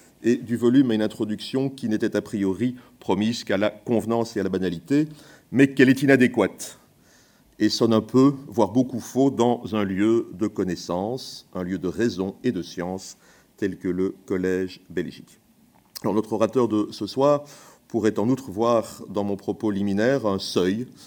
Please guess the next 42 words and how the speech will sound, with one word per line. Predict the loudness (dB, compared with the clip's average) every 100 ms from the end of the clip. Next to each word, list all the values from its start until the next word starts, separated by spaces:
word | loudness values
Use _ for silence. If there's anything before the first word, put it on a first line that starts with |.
| -20 _
un | -6
peu | -4 0 0
glissant, | 2 -2 -2 2 4 6
alors | 4 4
que | 2
la | 6
porte | 4 2 -4
qu'il | -8 -6 0 4
est | 4
venu | 4 2 2 0 -4 -16 -10
nous | 2 4 2 0 0
ouvrir | 2 4 4 6 4 0 -6
n'est | 2 4 2 0
ni | 2 4
basse | 4 2 -2 -10 0
ni | 2
étroite, | 2 4 2 2 -6 -18 -4 0
et |
qu'au | 4 4
contraire, | 4 0 0 2 2 0 -6 -20 -20 _
elle | 0 2
ouvre | 0 0 -2 -4 -8 -2
largement | 0 0 -2 -2 -4 -6 -20 -20
sur | -6 -4 0
le | 0 0
savoir. | -4 -10 -10 -10 -12 _ _ _ _ -20 -20 _ _
Mesdames | -4 0
et | 2
messieurs, | 2 4 4
familier | 4 0 2 4 4
de | 4
Machiavel, | 2 0 0 0 2 2
avec | 0 -2
qui | -4
il | -4
a | -4
passé | -4 -6 -6
ses | -4 -2 -2
étés | 0 -2
sur | -2 -8
France | -6 -6 -4
Inter, | -8 -4 -2 0 -2